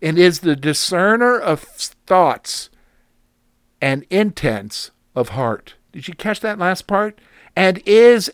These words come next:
a discerner of thoughts and intents of the heart." It exposes the reality of who we are. There have been many times when I've read the Scripture when God's word, as I read it, reveals who I really am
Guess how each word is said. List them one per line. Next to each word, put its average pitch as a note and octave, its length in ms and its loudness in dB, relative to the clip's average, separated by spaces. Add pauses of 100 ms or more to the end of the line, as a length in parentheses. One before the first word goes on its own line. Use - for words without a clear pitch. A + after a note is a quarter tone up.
a F#3 160 4
discerner A3 920 0 (140)
of F3 160 2
thoughts E3+ 760 0 (180)
and D#3+ 360 -2
intents D#3 760 -2
of C3+ 140 -4
the C#3+ 100 -2
heart." C#3+ 260 -2 (360)
It B3+ 160 4
exposes G#3+ 960 -2
the F#3 140 0
reality F3 600 -2
of F#3 100 -4
who G#3+ 120 -10
we A3 160 -8
are. A3+ 160 -4
There G3 140 -4
have F#3 100 -14
been A#3 200 -8
many C4 240 -6
times - 280 -10
when F3+ 120 -8
I've E3+ 160 -8
read G3+ 140 -4
the G3 60 -8
Scripture - 520 -8 (320)
when F#3+ 240 -6
God's A3+ 480 -2
word, F3 480 0 (260)
as E3+ 160 -4
I G3+ 80 0
read G3+ 400 -2
it, F3 160 0
reveals F#3 540 -2
who G#3 180 -4
I F#3+ 100 2
really F#3 380 -2
am D#3+ 340 -4